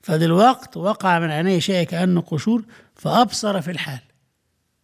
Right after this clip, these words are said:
دي معجزة كانت جميلة جدًا بالنسبة لشاول، لقى نفسه شاف. طبعًا شاف حنانية أول واحد شافه،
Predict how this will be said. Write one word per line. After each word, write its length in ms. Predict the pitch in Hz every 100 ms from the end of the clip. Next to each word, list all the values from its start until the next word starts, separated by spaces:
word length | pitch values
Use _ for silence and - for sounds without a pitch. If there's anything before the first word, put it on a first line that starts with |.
| _ _ _ _
دي 120 | 190 190
معجزة 480 | 156 156 180 170
كانت 360 | 151 165 147 131 _ _ _ _ _ _ _ _ _
جميلة 340 | 151 156 180 156
جدًا 300 | 170 156 143
بالنسبة 300 | 147 139 139
لشاول، 460 | - 165 196 233 - _ _ _ - _ _ _ _ _ 180
لقى 200 | 160 151
نفسه 300 | 156 - 131
شاف. 580 | 151 160 202 - - _ _ _ _ _ _ _ _ _ _ _ _ _
طبعًا 260 | 156 131
شاف 240 | 131 151 139
حنانية 460 | - 143 151 151
أول 160 | 143 135
واحد 300 | 147 147 143
شافه، 460 | 151 147 147 190